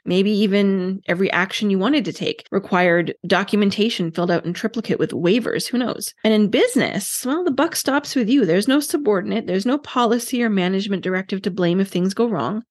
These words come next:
Whatever the situation, a lot of us leave the workplace, start our own businesses,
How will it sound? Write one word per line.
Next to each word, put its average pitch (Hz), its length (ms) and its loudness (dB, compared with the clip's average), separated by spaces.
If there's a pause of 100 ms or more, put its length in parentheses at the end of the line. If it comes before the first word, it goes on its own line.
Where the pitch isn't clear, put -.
Whatever 175 360 2
the 226 80 2
situation, 254 760 0 (120)
a 180 80 0
lot 170 240 2
of 190 80 4
us 226 160 0
leave 240 160 2
the 277 80 2
workplace, 214 520 0
start 165 400 -2
our 185 80 0
own 233 140 4
businesses, 220 640 0